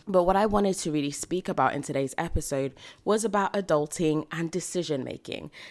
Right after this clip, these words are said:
Now, this year, I've had to make some very crucial life decisions. Now, I thought I had to make crucial life decisions in twenty twenty, but this year, I also had to make some crucial life decisions. And these were decisions I never thought I'd have to make. And I never saw myself having to even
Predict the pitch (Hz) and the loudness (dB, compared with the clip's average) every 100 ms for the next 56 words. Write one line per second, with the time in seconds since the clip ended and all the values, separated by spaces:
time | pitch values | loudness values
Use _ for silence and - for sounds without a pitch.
0 | - 175 160 160 247 254 - 170 156 160 | -2 2 2 2 -2 0 0 0 0 -2
1 | 175 175 165 151 - 160 147 156 170 196 | -4 -4 -2 -2 -4 -8 -6 -2 -2 -4
2 | - - 202 - 156 143 - - 135 139 | -2 0 0 -2 -2 -2 -4 0 2 2
3 | - 135 127 127 73 175 - - - 175 | 0 -6 -4 -6 -8 -10 -12 -18 -2 6
4 | - 262 302 247 - 180 - 160 - - | 8 8 8 8 8 6 0 -4 -4 -4
5 | 165 151 139 131 131 131 143 135 127 131 | -6 -4 0 0 -2 -6 -4 -4 -4 -6
6 | - 139 - 135 - 370 339 190 - 185 | -4 -4 -4 -8 2 4 4 2 -6 2
7 | 196 190 240 254 - 180 165 185 175 - | 0 2 0 0 -2 0 0 -2 -8 -2
8 | 240 262 - 170 151 143 143 135 - - | 0 0 0 -2 -2 -6 -8 -8 -8 -14
9 | - 147 - 143 139 - 139 139 135 135 | -8 -8 -8 -6 -6 -6 -6 -4 -4 -4
10 | 131 - 139 139 - - 294 349 330 285 | -4 -2 -2 -4 -6 0 2 2 0 0
11 | 269 240 - 185 180 175 190 254 320 - | 0 0 0 -2 0 0 0 0 -4 0
12 | 190 - 151 143 135 - - 147 151 202 | 0 2 0 -2 -10 -12 -8 -4 -2 -2
13 | 190 - - - - - _ - 175 180 | -4 -6 -20 -20 -20 -20 _ 2 4 6
14 | 202 214 - 208 202 196 180 185 185 185 | 4 2 2 4 4 4 2 4 2 2
15 | 190 - 190 185 185 175 | 0 -2 0 0 0 -2